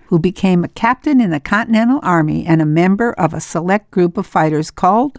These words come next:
the Rangers. He volunteered to go through the British lines to gather intelligence on troop positions in New York City.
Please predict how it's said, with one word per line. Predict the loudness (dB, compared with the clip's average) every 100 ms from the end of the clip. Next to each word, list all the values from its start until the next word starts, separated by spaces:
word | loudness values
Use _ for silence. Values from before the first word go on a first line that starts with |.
| -6
the | -2 0
Rangers. | 0 2 2 0 -6 -10 -16 -18 _
He | -4 -2
volunteered | 0 2 0 0 0 0
to |
go | 0 0
through | -2 0 0
the | 2
British | 2 2 2
lines | 0 0 -2 -4
to | -2
gather | 2 2 2
intelligence | 0 0 0 0 0 0 -2 -4 -2
on | 0 0
troop | 0 -2 -2 -4
positions | -2 0 0 0 -2 -2
in | 0 2
New | 2
York | 2 0 -4
City. | -6 -2 -2